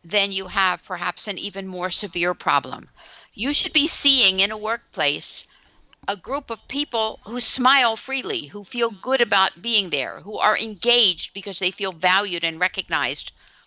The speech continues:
for the job that they do and for the, the value that they bring to the table, to the organization. So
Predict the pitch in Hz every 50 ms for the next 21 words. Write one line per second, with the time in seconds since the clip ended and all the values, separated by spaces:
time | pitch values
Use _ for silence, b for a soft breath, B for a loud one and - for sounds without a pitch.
0 | b - - 202 180 190 165 - 208 214 202 208 208 - 214 - 202 190 190 160
1 | - 226 247 247 262 277 285 - - - 175 190 - - 202 196 175 185 180 175
2 | - - 180 160 160 196 185 190 202 208 190 185 175 - 180 175 - 175 175 175
3 | 180 175 175 170 - 170 - - - 190 185 175 165 170 160 151 - - - 185
4 | 180 160 - 185 190 175 180 175 170 160 - 165 165 156 - 147 120 104 - -
5 | b b b b b b b b b b b b b - - 247 226 226 220 220
6 | -